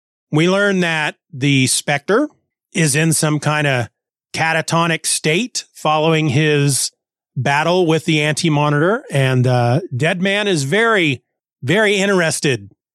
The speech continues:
in getting the Spectre to wake up, because we're starting to see shadow demons now, again, like we did in the first couple issues. And the crazy weather is still going on, which we saw in the first number of issues.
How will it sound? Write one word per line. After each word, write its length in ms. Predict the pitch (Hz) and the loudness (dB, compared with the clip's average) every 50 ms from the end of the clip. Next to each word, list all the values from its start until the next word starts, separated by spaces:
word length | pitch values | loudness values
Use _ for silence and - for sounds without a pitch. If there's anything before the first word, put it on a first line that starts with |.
| _ - | _ -2
in 180 | - 196 165 | -2 0 0
getting 300 | 165 180 208 233 247 220 | 0 0 2 2 2 2
the 80 | 226 202 | 2 2
Spectre 500 | - - - - 185 175 - - 170 156 | 0 -2 -2 -4 -4 -4 -2 -2 -2 -2
to 160 | 156 - 156 | 0 -2 -2
wake 300 | 143 139 143 143 139 - | 0 0 0 0 0 0
up, 260 | 147 135 120 117 - _ _ _ _ _ _ _ - | 0 0 0 -2 -6 _ _ _ _ _ _ _ -4
because 320 | 165 147 143 - 151 139 127 | -2 -2 0 2 0 2 2
we're 80 | 139 | 0
starting 400 | 135 - - 160 147 147 147 143 | 0 0 0 0 0 0 0 0
to 100 | 131 135 | 0 0
see 480 | 131 - - 147 135 127 127 120 101 - _ _ _ _ _ _ _ _ | 0 0 0 0 2 2 2 0 -2 -4 _ _ _ _ _ _ _ _
shadow 440 | - - - 190 202 214 214 208 | -6 -4 -2 0 0 0 0 0
demons 440 | 196 175 196 196 185 190 185 175 147 | 0 0 0 2 2 2 0 0 0
now, 520 | 165 175 170 170 170 170 170 170 170 160 _ _ _ _ _ _ _ _ - | 0 -2 -2 0 0 0 0 0 0 -2 _ _ _ _ _ _ _ _ -4
again, 680 | 165 165 143 123 123 165 170 170 170 170 170 180 175 170 _ | -2 -2 -2 0 0 0 0 2 0 0 0 -2 -2 -4 _
like 280 | - 151 151 151 156 - | -2 0 0 0 0 0
we 100 | 160 156 | 0 0
did 200 | 143 156 151 139 | 0 0 0 0
in 40 | 151 | 0
the 80 | 147 | -2
first 320 | 131 - 170 156 147 - - | 0 0 0 0 0 0 -2
couple 320 | 156 147 - - 147 143 | -2 -2 0 2 2 2
issues. 580 | 143 131 - 156 143 139 135 135 131 120 - - _ _ _ _ _ _ _ _ | 2 2 0 2 2 2 2 2 2 0 -2 -6 _ _ _ _ _ _ _ _
And 260 | - 123 117 117 117 120 | -4 -2 0 2 2 2
the 60 | 123 | 0
crazy 500 | - - 151 143 147 147 120 135 135 127 | -2 -2 0 0 0 0 0 0 0 0
weather 560 | 123 117 139 160 165 170 175 175 175 175 185 | 0 0 0 0 0 2 2 2 2 2 2
is 240 | 226 240 160 147 139 | 2 0 0 0 0
still 400 | - - - 165 160 160 160 160 | -2 -2 0 2 2 4 2 2
going 360 | 151 131 151 151 170 170 165 | 2 0 0 2 2 2 2
on, 400 | 160 165 170 180 190 208 214 214 | 2 0 0 0 0 -2 0 0
which 360 | 165 151 143 - - - - - _ _ _ _ _ _ _ _ | 0 0 0 -2 -4 -6 -8 -10 _ _ _ _ _ _ _ _
we 140 | - 127 120 | 0 0 0
saw 240 | - - 139 135 135 | 0 0 0 0 0
in 80 | 135 | 0
the 80 | 135 135 | -2 -2
first 500 | - - 135 127 123 117 - - - - _ _ _ _ _ _ _ - - | -2 -2 0 0 0 0 -2 -4 -6 -10 _ _ _ _ _ _ _ -6 -2
number 340 | 135 131 135 131 120 127 | 0 0 0 0 0 0
of 100 | 120 110 | 0 0
issues. 640 | 120 123 117 - - 123 120 117 117 117 117 - - | 0 -2 -2 0 0 2 2 4 2 2 0 -2 -6